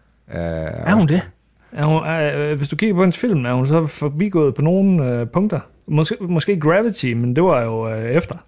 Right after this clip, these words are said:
Speaker 1: Ja, det er rigtigt. Men altså, hun har da været, altså, hun har da altid været et stort navn, har hun ikke det?
Speaker 2: Jo, og det er nok der, den ligger. Et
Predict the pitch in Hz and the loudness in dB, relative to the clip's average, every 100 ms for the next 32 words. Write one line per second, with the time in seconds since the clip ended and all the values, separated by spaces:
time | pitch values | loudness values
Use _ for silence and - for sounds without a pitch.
0 | - 85 101 98 - 85 _ _ _ - | -8 -6 -6 -8 -10 -16 _ _ _ -8
1 | 95 104 - 104 117 123 147 98 95 98 | -4 -4 -2 2 2 2 0 0 -2 -2
2 | 92 - _ _ _ _ 95 98 101 101 | -4 -10 _ _ _ _ -10 -2 0 0
3 | 127 156 127 - 190 151 143 180 110 147 | 0 -2 -2 -4 -8 -8 -8 -10 -10 -10
4 | 156 - - _ _ - 156 170 147 139 | -10 -12 -16 _ _ -2 2 4 4 2
5 | 160 165 202 120 110 113 110 | 2 2 0 0 -6 -6 -6